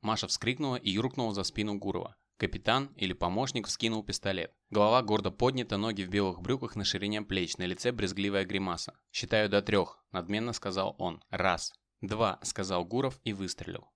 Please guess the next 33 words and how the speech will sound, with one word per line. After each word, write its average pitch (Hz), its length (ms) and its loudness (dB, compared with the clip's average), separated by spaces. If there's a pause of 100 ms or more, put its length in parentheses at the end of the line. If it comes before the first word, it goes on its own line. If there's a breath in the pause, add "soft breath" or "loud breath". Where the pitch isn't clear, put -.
(240)
Рука 110 240 0
капитана 120 420 -2
дёрнулась, 95 480 0
пистолет 104 400 -2
сам 98 160 -2
собой 107 300 0
выскочил 101 440 -4
из 90 80 -4
пальцев 123 440 -2
и 113 80 -2
кувыркнулся 113 580 -2
ему 104 180 -2
под 95 260 0
ноги, 82 220 -6
исчезнув 117 400 -2
в - 40 -20
пушистом - 480 -4
ворсе. 90 340 -4 (160)
Ослепительно 139 560 -2
белая 113 340 4
ткань 104 300 0
мундира 95 400 0
мгновенно 110 480 0
окрасилась 104 480 -2
кровью, 95 400 -2
и 82 60 -6
тёмно-красное 104 640 -2
пятно 113 320 -4
стало 101 260 0
быстро-быстро 104 640 -6
расползаться 98 580 0
по - 140 -6
рукаву. 98 420 -4